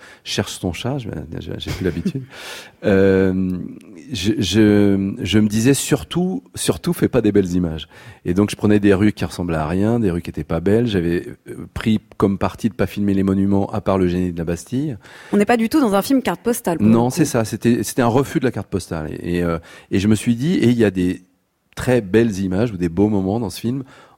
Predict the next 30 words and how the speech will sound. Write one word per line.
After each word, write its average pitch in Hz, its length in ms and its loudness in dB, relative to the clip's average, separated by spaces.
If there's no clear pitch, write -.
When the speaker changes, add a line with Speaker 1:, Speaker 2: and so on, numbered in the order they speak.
Speaker 1:
en 92 140 0
essayant 101 280 0
de 98 60 -4
pas 131 320 -2
de - 60 -12
faire 95 180 -2
du 92 100 -4
beau, 85 160 -2
quoi. 78 220 -10
Donc, 82 320 -6
euh, 87 60 0
ça, - 180 -4
ça, 127 160 -2
c'est - 120 -6
vraiment 98 200 -2
quelque - 240 -6
chose - 180 -6
que, 85 240 -4
que 87 120 -4
j'ai 82 340 0
appris, 92 380 -2
disons. 78 340 -8
Euh, 87 480 2
mais, 107 440 4
euh, 98 580 2
mais 104 160 2
par - 280 -2
contre, - 460 0
euh, 98 720 2
alors, 104 320 0